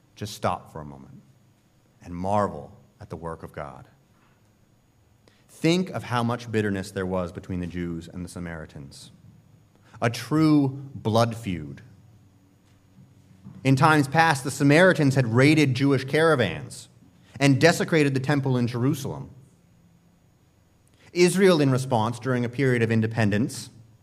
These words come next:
had destroyed both the Samaritan temple and the city in which it was located. Both groups under the occupation had appealed to Rome and gotten members of the other group severely punished.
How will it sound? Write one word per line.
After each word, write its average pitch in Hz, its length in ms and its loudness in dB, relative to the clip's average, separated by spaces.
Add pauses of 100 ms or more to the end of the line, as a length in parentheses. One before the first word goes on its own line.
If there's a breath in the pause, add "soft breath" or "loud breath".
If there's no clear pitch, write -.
(680 soft breath)
had 139 280 2
destroyed 123 520 0
both 123 220 4
the - 80 -6
Samaritan 120 560 0
temple 139 500 -2 (560)
and 143 240 2
the 139 60 0
city 131 320 -2
in 117 100 0
which 113 140 -2
it 113 60 -10
was 107 140 -4
located. 113 500 -4 (1400 soft breath)
Both 170 340 8
groups 165 260 2
under 156 220 2
the 147 140 2
occupation 147 680 4
had 147 140 4
appealed 165 340 2
to 143 80 4
Rome 139 540 4 (260 loud breath)
and 139 120 4
gotten 147 240 6
members 156 380 6
of 135 120 2
the 143 120 2
other 143 240 6
group 135 460 0
severely 139 680 2
punished. - 560 -4